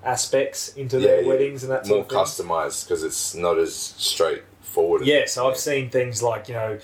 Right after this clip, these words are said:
Speaker 1: <clears throat> the groom will get up and read, um, Metallica song lyrics
Speaker 2: <laughs>
Speaker 1: as
Speaker 2: Good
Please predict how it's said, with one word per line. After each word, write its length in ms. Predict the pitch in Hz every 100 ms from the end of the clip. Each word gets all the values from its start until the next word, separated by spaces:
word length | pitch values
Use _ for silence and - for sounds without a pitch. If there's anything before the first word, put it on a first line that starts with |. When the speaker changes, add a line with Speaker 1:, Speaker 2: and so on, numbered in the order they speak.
| - - - -
Speaker 1:
<clears throat> 400 | - 285 151 127
the 120 | 123
groom 380 | 113 113 110 113
will 100 | 110
get 140 | 113 110
up 200 | 110 113
and 180 | 104
read, 500 | 104 104 107 107 101 -
um, 400 | 117 104 98 107
Metallica 560 | 107 - 113 110 110 104
song 320 | - 107 107
lyrics 420 | 107 104 101 -
Speaker 2:
<laughs> 0 |
Speaker 1:
as 80 | - -
Speaker 2:
Good 680 | 143 127 131 139 110 143